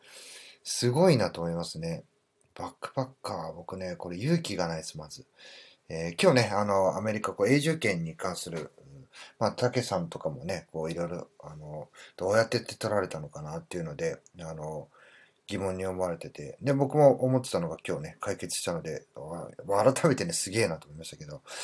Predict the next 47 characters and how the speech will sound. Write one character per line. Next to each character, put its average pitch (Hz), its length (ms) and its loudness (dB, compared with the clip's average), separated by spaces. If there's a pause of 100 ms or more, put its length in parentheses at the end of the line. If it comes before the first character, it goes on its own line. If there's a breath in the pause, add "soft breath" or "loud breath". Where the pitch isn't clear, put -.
(260 loud breath)
あ - 80 -4
と 95 100 0
ね、 92 120 2
こ 101 200 -2
の、 101 420 2
す - 160 -4
ご 143 120 8
い 131 60 2
気 117 80 -4
持 110 100 0
ち 101 260 -4
わ 95 120 0
か 107 120 0
る 101 100 -2
ん 90 40 -6
で 85 40 -8
す - 100 -8
よ 87 60 -6
ね。 95 80 -2
詐 107 240 -2
欺 110 120 -4
で 85 120 -6
三 101 220 -6
百 113 220 -2
万 98 180 2
円 78 80 -6
借 - 200 -12
金 95 120 -8
っ 85 40 -10
て、 - 80 -14
こ - 160 -14
れ 104 120 -8
ね、 107 260 0 (1040 loud breath)
あ 101 160 -8
の、 95 440 -4 (720)
僕 123 220 2
ち 185 100 4
ょ 196 40 6
っ 196 40 -2
と - 140 8
ね、 104 120 8
意 101 60 2
味 104 120 2
合 104 60 6
い 98 40 4
が 92 80 4
違 - 160 -6